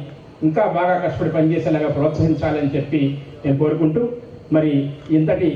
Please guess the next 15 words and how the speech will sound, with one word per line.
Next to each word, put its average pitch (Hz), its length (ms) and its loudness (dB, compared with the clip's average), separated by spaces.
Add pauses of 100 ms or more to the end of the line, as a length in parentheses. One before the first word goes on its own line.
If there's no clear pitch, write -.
(240)
అభివృద్ధి 202 360 2
పదంలో 165 340 4 (180)
నడిపిస్తున్నటువంటి 143 760 0 (480)
మన 139 100 4 (1300)
స్పీకర్ 156 380 2
గారికి, 143 280 0
డిప్యూటీ 151 260 0
స్పీకర్ 143 280 2
గారికి, 135 300 2 (520)
అలాగే 165 220 4 (100)
కొత్త 156 160 0 (100)
జిల్లా 208 200 4 (100)
ఏర్పడిన 180 320 0
తర్వాత 170 240 2 (540)
ఇంకా 160 160 2